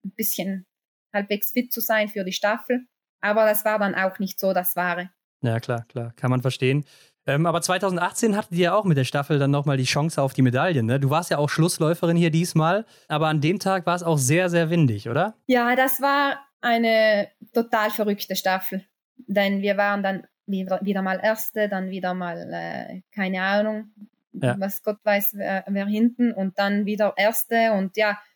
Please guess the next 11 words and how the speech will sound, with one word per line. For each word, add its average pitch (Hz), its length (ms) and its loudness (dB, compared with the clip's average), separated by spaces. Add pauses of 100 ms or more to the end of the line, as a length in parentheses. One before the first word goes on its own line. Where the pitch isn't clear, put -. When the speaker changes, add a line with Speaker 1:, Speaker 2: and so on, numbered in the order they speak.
(120)
Speaker 1:
Doro 226 240 0
hat 220 140 0
mir 226 140 4
dann 196 280 -2
sogar 196 420 -2
eben 196 260 -4
wieder 190 320 -4 (380)
aufs - 460 -4
Podium, 196 640 -4
äh, 185 220 -10
übergeben. 202 640 0